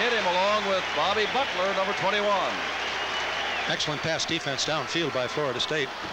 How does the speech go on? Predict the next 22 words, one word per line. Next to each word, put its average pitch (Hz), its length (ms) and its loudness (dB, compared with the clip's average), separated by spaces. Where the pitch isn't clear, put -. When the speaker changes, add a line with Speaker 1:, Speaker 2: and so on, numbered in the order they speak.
Speaker 2:
Marino 147 240 0
had 143 200 0
plenty 160 200 -2
of 139 80 0
time. 151 400 0
There 123 120 -2
was 117 180 -2
no 151 140 0
one 147 120 0
open. 156 280 -2
He 131 100 -4
had 135 180 0
to 113 80 -6
dump 151 160 -4
the 117 160 -4
ball 143 240 2
off 151 320 0
and 107 100 -8
completed 143 340 -2
the 135 100 -2
pass, 165 320 0
but 127 200 -6